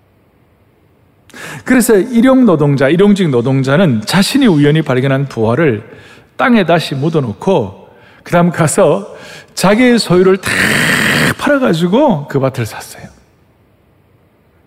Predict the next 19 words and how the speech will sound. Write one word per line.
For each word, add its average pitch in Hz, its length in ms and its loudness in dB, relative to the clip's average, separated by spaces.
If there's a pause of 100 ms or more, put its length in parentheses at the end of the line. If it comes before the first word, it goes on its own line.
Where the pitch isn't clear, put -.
(500)
그래서 143 240 -8
이 143 40 -2
사람은 123 260 -8
기쁘게 190 340 -4
돌아갔다고 135 420 -8
그랬어요. - 360 -20 (1400)
너무나 233 280 4
기쁜 226 320 -4
일이었어요. 147 400 -6 (1400)
그 240 200 2
보화가 220 320 4
얼마나 196 380 2
대단한지 170 840 2 (400)
자기의 233 600 2
전 262 600 2
재산을 254 500 0
들여서라도 185 640 0
살 151 240 -2
만한 180 280 2